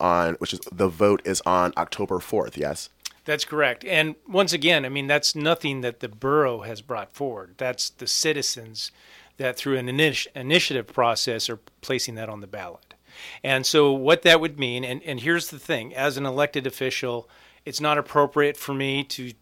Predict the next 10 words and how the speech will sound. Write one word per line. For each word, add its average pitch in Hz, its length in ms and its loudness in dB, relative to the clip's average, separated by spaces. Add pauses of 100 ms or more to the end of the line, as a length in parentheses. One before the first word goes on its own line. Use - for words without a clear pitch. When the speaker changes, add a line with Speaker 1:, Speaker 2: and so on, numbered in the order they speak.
Speaker 2:
take 135 300 -2
a 123 40 -18
position 127 460 -6
on 135 180 -2
this 135 220 -4
one 127 220 -8
way 127 120 -8
or 123 140 -6
the 110 160 -12
other, 147 340 -6